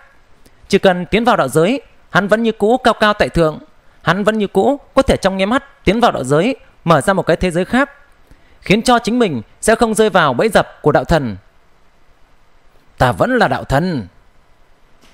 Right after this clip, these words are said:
Tứ Diện Thần đại hỉ, trên mặt lộ ra nụ cười đắc ý.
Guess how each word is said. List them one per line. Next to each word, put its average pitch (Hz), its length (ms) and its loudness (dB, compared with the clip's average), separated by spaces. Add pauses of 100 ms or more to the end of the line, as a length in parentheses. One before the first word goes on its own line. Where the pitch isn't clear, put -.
(180)
Tứ 226 120 4
Diện 214 160 -2
Thần 151 200 -2
đại 147 120 2
hỉ, 127 300 -2 (200)
trên 226 140 2
mặt 185 180 0 (160)
lộ 170 160 2
ra 214 120 0
nụ 180 120 -2
cười 143 200 2
đắc - 140 -2
ý. 180 300 0